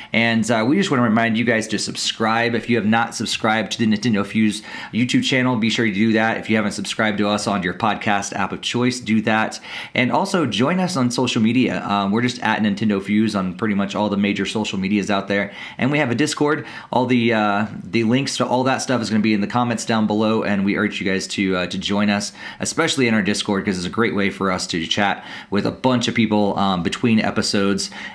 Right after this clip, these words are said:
and, uh, and all that. We have a, a growing chat room as we, as we speak. We got different people, uh, jumping in there, and we wanna urge you guys to join us in the chat. Uh, so if you have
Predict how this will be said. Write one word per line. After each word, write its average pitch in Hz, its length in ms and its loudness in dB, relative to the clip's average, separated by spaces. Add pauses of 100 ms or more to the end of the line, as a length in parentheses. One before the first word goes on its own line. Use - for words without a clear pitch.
and, 95 480 2
uh, - 20 2
and 92 300 2
all 95 80 2
that. 101 180 2
We 123 120 6
have 135 140 2
a, 107 200 0
a 117 80 2
growing 131 640 2
chat 139 340 2
room 135 220 2
as 127 320 0
we, 120 220 2
as 123 160 2
we 117 100 2
speak. 120 380 2
We 113 60 2
got 107 200 2
different 107 240 0
people, 110 300 2
uh, 98 100 2
jumping 113 360 0
in 110 120 4
there, 110 340 2 (240)
and 117 220 2
we 143 60 4
wanna 151 160 2
urge 123 240 2
you 107 80 -2
guys 113 280 2 (120)
to 135 360 2 (240)
join 123 360 2
us 117 200 -2
in 113 180 0
the 107 80 2
chat. 98 420 -2 (280)
Uh, 95 220 0
so 104 520 0 (260)
if 98 160 -4
you 120 140 4
have 117 280 2